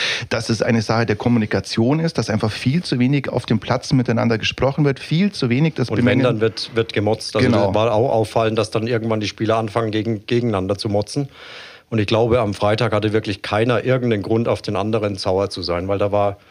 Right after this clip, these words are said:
Speaker 2: vielleicht mit Gikiewicz in manchen Situationen ausgenommen, der noch versucht hat, das Ganze im Rahmen zu halten. Aber der Rest vor ihm ist mir kein Spieler aufgefallen, wo du sagst, „Ja,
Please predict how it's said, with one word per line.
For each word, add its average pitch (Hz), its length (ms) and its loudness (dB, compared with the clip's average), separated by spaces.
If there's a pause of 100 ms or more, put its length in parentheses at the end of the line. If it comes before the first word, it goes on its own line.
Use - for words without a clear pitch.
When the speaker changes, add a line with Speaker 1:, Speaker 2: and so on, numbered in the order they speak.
(400)
Speaker 2:
vielleicht 113 300 0
mit 107 100 -2
Gikiewicz 117 460 0
in 107 80 0
manchen 107 200 -2
Situationen 101 440 0
ausgenommen, 110 580 0
der 104 180 2
noch 104 360 -4 (400)
versucht 120 480 -2
hat, 123 120 2
das 107 200 -4
Ganze 104 240 -2
im 101 100 -2
Rahmen 113 260 0
zu 123 160 0
halten. 110 320 -2 (540)
Aber 92 160 -2
der 90 140 0
Rest 117 320 -4
vor 117 240 0
ihm 117 380 -4 (560)
ist 127 140 -8
mir 120 120 0
kein 113 180 -2
Spieler 113 280 0
aufgefallen, 107 360 0
wo 101 80 -4
du 101 80 -4
sagst, 101 320 -2
„Ja, 104 260 0